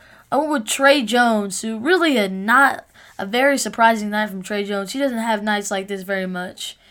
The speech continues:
He had six points, six assists, but he shot three of fifteen from the field and oh of five from the three-point line in twenty-six minutes.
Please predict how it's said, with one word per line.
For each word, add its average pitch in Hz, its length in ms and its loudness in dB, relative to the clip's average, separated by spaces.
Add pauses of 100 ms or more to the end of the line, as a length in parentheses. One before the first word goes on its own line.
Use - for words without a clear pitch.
(140)
He 262 120 -4
had 214 220 2
six 320 360 0
points, 214 720 -4 (420)
six - 400 -2
assists, 214 640 -2 (360)
but 302 120 2
he 311 80 2
shot 277 480 4 (120)
three 330 240 0
of 277 140 -2
fifteen 254 480 -6
from 220 200 -8
the 214 80 -10
field 226 420 -4
and 196 160 -8 (100)
oh 247 240 0
of 214 120 -10 (100)
five 202 240 2
from 202 80 -10
the 190 80 -8
three-point 202 400 -10
line 196 320 -4 (200)
in 202 140 -8
twenty-six 214 540 -6
minutes. 208 320 -8